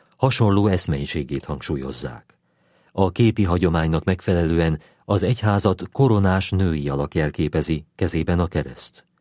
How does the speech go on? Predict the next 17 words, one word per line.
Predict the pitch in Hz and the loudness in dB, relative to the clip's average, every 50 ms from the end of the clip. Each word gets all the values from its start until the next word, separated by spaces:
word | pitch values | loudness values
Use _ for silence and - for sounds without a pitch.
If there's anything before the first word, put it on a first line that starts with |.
| _ _ _ _ _ _ _ _ _ - | _ _ _ _ _ _ _ _ _ 2
Őt | 127 127 117 113 - 110 | 4 4 4 4 4 2
négy | 98 107 135 151 139 104 - 87 | 2 4 6 6 4 4 2 2
evangélista | 87 95 87 80 78 73 76 76 73 76 73 - - - 82 76 | 0 0 0 0 -2 -2 -2 -2 -2 -2 -4 -6 -4 -4 -4 -4
szimbolikus | - - 110 98 87 78 76 69 73 - 82 - | -2 0 0 0 2 0 -2 -4 -4 -6 -6 -4
alakjai, | - 80 76 76 - - 82 73 73 73 - _ _ _ _ _ _ | -2 -2 -2 -2 -4 -4 -4 -4 -4 -4 -6 _ _ _ _ _ _
az | - 95 85 | -4 -2 -2
angyal, | 90 90 85 95 101 98 90 101 98 101 107 110 110 110 - | 0 0 0 2 2 2 2 2 2 4 2 2 0 -2 -6
a | - 80 73 | -6 -6 -6
sas, | - - - 85 82 101 95 - - - _ _ _ | -6 -2 0 0 0 0 -2 -6 -10 -14 _ _ _
a | - 82 82 | -8 -8 -6
bika | 69 - 87 85 - - 92 92 107 - _ _ _ _ | -2 -2 -2 -2 0 0 0 0 0 -2 _ _ _ _
és | - 98 90 - | -2 -2 0 2
a | 101 90 | 0 0
szárnyas | - - 120 104 92 82 78 78 71 - | 0 0 0 0 0 -2 -2 -4 -4 -4
oroszlán | 76 71 73 71 - - 78 69 69 | -4 -4 -4 -6 -4 -4 -4 -4 -4
veszik | 67 71 - - - - | -6 -6 -6 -6 -8 -8
körül. | _ - 73 - - - - | _ -8 -8 -8 -8 -16 -20